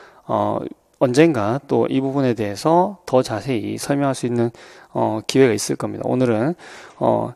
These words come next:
행-, 그 A의 행렬식이, 어, 고유값의 곱이다. 어, 여기까지, 어, 이해를 하시면 되시겠어요? 자, 그런데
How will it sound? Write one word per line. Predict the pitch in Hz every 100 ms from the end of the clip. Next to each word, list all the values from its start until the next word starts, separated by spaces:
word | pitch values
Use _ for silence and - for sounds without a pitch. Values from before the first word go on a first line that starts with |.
| _ -
행-, | 208 208 -
그 | - 117
A의 | 160 185
행렬식이, | 175 202 202 175 120 139 117 - _
어, | 135 120
고유값의 | - 131 135 143 -
곱이다. | - 123 107 - - - _ -
어, | 117 117
여기까지, | 135 139 143 127 107 147 - -
어, | 123
이해를 | 113 110 120
하시면 | 151 151 113
되시겠어요? | 113 - 110 - 113 185 - _ _ - - - - - - - - - - - _ - - - _ - - - _ _ _ - - - _ _ - -
자, | - 143
그런데 | - 180 214 214 190 190 110